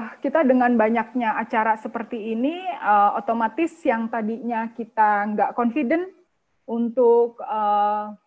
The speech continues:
ngomong bahasa Inggris, sekarang malah jadi confident banget gitu ya. Karena, eh, kita terbiasa untuk berkomunikasi, ya. Berkomunikasi dengan,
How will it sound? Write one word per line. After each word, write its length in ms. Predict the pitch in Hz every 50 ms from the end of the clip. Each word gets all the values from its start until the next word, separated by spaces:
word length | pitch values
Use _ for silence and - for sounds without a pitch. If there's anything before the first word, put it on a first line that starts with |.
| _ _ 233
ngomong 240 | 226 233 233 233 226
bahasa 400 | 214 208 - - 220 214 202 214
Inggris, 400 | 226 226 220 - 320 370 370 _ _ _ _ _ _ _ _ _ _ _
sekarang 320 | _ - 220 214 - 302
malah 220 | 302 254 233 208 208
jadi 240 | 208 202 196 190 202 -
confident 520 | - 208 202 202 226 196 190 196 202 190
banget 320 | 196 233 294 330 - - -
gitu 160 | 214 180 - 180
ya. 200 | 175 165 165 165 _ _ _ _ _ _ _ _
Karena, 480 | 190 185 202 208 214 233 254 269 262 - _ _ _ _ _ _ _ _ _ _ -
eh, 400 | - 202 196 190 185 185 185 185
kita 240 | - 254 254 277 285
terbiasa 640 | 277 285 233 208 208 214 175 180 - - 185 - -
untuk 320 | 202 202 196 214 202 _ _ -
berkomunikasi, 2000 | 196 190 - 185 185 190 175 _ _ _ _ _ _ _ _ _ _ _ _ _ _ _ _ _ - 208 190 190 190 185 - 185 180 _ _ 180 165 165 147 _ _ _ _ _ _ _ _ _ _
ya. 240 | _ - - - _ _ _ _ _ _ _ _ _ _ _
Berkomunikasi 720 | 196 202 - 208 196 196 190 196 - 190 - _ 247 247
dengan, 560 | 214 196 190 190 196 220 240 262 254 254 254